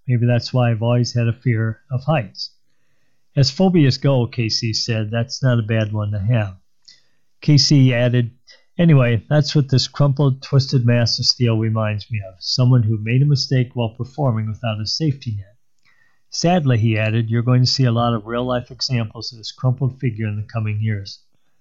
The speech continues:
"How so?" I said. "Governor Kim Reynolds and Republicans in the Iowa legislature have decided that when it comes to tax cuts, they no longer need a safety net, or at least not a net big enough to catch everything."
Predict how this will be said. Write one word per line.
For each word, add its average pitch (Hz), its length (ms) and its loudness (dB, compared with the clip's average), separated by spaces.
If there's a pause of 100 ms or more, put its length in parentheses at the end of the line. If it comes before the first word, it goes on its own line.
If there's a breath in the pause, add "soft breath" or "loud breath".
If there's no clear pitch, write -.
(160)
"How 156 180 0
so?" 185 320 0
I 107 140 -2
said. 117 380 -6 (680 soft breath)
"Governor 151 260 4
Kim 160 320 4
Reynolds 120 400 0
and 117 80 2
Republicans 123 760 0
in 123 60 -12
the 110 60 -4
Iowa 117 180 -4
legislature 110 800 -8
have 120 240 -2
decided 117 480 0
that 110 100 0
when 110 140 0
it 110 80 -8
comes 117 280 0
to 110 100 -8
tax 135 360 0
cuts, 123 320 -2
they 113 160 -6
no 113 220 -2
longer 120 300 0
need 117 180 0
a 120 60 -4
safety 113 440 -4
net, 110 340 -6 (300)
or 120 100 2
at 120 60 4
least 120 220 2
not 117 160 2
a 110 80 2
net 120 320 0
big 131 160 2
enough 113 300 2
to 113 80 -6
catch - 360 -10
everything." 110 480 -4